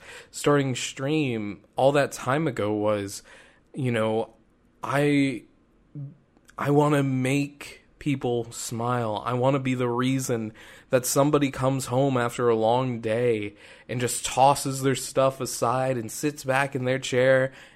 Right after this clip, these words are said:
and pops open one of my videos or one of my streams or one of my podcasts and just relaxes for a minute. Because you guys do that for me.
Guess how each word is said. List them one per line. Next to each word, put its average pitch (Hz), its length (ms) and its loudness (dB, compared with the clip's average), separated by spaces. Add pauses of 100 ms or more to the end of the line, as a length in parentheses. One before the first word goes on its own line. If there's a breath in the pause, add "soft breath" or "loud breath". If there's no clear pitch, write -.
and 113 160 -16
pops 139 340 2
open 135 420 2
one 135 120 6
of 131 80 2
my 131 120 4
videos 131 680 0
or 98 60 -2
one 120 140 0
of 139 60 0
my 135 120 2
streams 131 640 -2
or 107 60 0
one 131 140 0
of 139 80 0
my 135 100 2
podcasts 135 800 -2 (380 loud breath)
and 143 160 -2
just 170 300 -4 (220)
relaxes 147 920 0
for 110 200 -8
a 107 60 -8
minute. 98 320 -14 (480 loud breath)
Because 156 640 2
you 180 260 0
guys 165 440 4
do 156 180 2
that 165 240 4
for - 240 4
me. 254 480 0